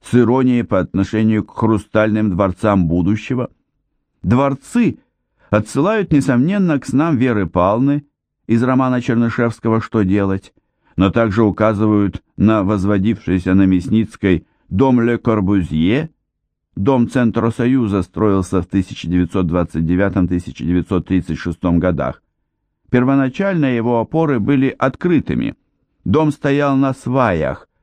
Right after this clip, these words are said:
на курьих ножках. Не случайно в этих стихах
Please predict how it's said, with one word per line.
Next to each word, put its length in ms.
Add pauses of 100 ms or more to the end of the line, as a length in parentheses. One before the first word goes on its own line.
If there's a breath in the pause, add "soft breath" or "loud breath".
(420)
на 200
курьих 520
ножках. 560 (680)
Не 120
случайно 680
в 40
этих 320
стихах 560